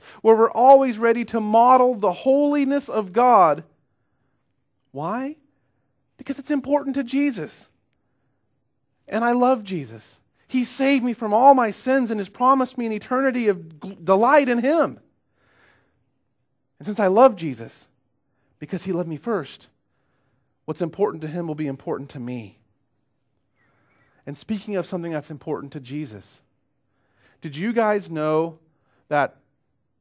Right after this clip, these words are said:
the people of God are important to Jesus? Oftentimes we think of the world, we need to evangelize the world, and we do,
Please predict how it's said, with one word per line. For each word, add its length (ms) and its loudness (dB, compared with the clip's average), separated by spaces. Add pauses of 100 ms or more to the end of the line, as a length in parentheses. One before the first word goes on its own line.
(180)
the 80 -12
people 420 -4
of 140 -4
God 480 -4 (640)
are 120 -4
important 400 -8
to 60 -14
Jesus? 520 -14 (1200)
Oftentimes 800 -2
we 80 -10
think 220 -8
of 120 -6
the 80 -4
world, 380 -4
we 60 -10
need 120 -6
to 120 -6
evangelize 760 -4
the 100 -10
world, 280 -4
and 80 -2
we 100 0
do, 380 -2